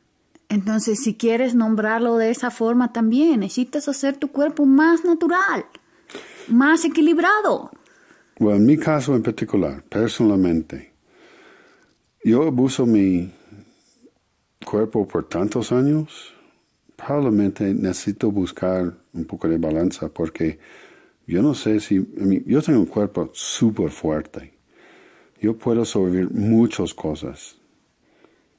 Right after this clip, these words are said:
Speaker 2: pero con los años que pasan, voy a ser más viejo.
Speaker 1: Y tu cuerpo no va a ser eterno.
Speaker 2: Ya.
Speaker 1: Tus ideas van a ser eternas.
Speaker 2: Eh,
Speaker 1: Pueden.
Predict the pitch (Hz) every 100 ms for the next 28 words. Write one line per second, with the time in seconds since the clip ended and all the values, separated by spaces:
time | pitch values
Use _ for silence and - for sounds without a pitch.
0 | _ _ _ 95 87 85 85 82 78 71
1 | _ _ _ _ _ - 175 208 - -
2 | 92 85 82 113 151 147 - 95 101 135
3 | 151 180 196 - _ _ _ _ - 98
4 | - 101 104 104 101 139 - 120 107 _
5 | _ - _ _ - 226 220 226 233 226
6 | 226 233 220 214 214 208 214 202 - 202
7 | 202 190 - - _ _ _ _ - 180
8 | - 233 - 240 247 226 185 208 247 262
9 | 240 208 208 202 202 196 190 175 180 180
10 | 165 160 - _ - - 82 - - 107
11 | 90 82